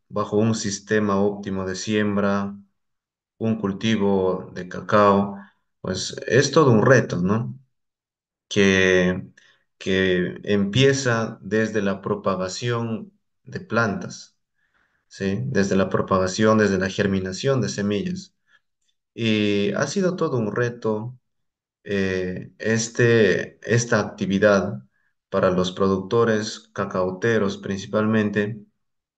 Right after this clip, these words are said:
puesto que hemos, eh, hemos visto que los cacauteros tienen un, eh, tienen bastante problemas,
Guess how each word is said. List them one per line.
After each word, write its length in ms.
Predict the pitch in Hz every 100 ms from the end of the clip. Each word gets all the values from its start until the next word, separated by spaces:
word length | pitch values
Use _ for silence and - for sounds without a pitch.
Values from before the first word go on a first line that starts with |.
| _ _ - - - _ _ _ -
puesto 400 | 104 104 107 -
que 720 | 104 101 95 92 87 62 - -
hemos, 420 | 131 151 151 - - -
eh, 420 | 104 107 104 104
hemos 720 | 123 143 147 139 - - - _ _ _ _
visto 600 | - 123 123 123 113 107
que 720 | - 98 92 92 90 87 87 90 90 90 -
los 240 | 95 101
cacauteros 680 | - 101 101 101 101 123 117
tienen 280 | - 127 123
un, 460 | 123 120 117 117 - _ _ _ _ _ _ _ _ -
eh, 500 | 101 98 95 92 90 - - _ _ _ _ _
tienen 280 | 135 147 135
bastante 380 | 110 120 113 120
problemas, 720 | 101 98 107 104 107 127